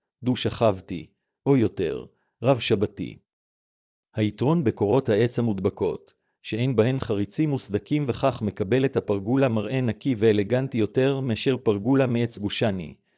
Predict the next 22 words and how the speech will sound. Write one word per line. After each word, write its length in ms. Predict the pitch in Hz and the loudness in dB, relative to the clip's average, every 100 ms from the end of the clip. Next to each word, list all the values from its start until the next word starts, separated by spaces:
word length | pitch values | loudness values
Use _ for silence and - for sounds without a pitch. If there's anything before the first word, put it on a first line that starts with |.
| _ | _
של 220 | - 113 | -6 -4
קורה 400 | 104 120 113 139 | -2 2 4 4
אחת 300 | 107 - 95 - | 0 -2 -4 -4
טבעית. 640 | 101 87 62 62 _ _ _ _ _ _ _ _ _ _ _ | -10 -8 -12 -14 _ _ _ _ _ _ _ _ _ _ _
פרגולה 460 | 117 104 107 165 143 | -4 -2 0 2 2
מעץ 360 | 110 104 107 | 2 0 -2
דו-שכבתי 680 | 98 107 - - 113 98 127 | -4 -4 -4 0 -2 0 0
או 140 | 110 101 | 2 4
רב-שכבתי 680 | 107 - 101 - 117 - | 2 0 -2 0 0 0
מאפשרת 640 | 120 113 - - 135 117 101 | -2 -2 -2 -2 0 0 0
לייצר 360 | 98 - 135 | 0 2 0
קורות 360 | 120 107 120 127 | 2 2 2 2
עץ 180 | 110 113 | -2 -2
ארוכות 480 | 101 101 131 131 | -2 0 0 0
וחזקות, 760 | 104 - 98 92 - 127 113 - _ _ _ | -2 -6 -4 -4 0 2 0 -6 _ _ _
הן 160 | 120 120 | -4 -2
פחות 440 | 117 104 143 156 127 | -2 -2 0 0 -2
מתכווצות 760 | 113 - 101 - 139 135 131 104 | -6 -2 -4 0 2 2 0 -2
ויש 320 | 104 143 - | 0 0 0
להן 320 | 107 107 110 | 0 0 0
מרקם 420 | 110 98 120 110 | 0 0 0 0
אחיד. 460 | 101 - 82 - | -2 -8 -10 -12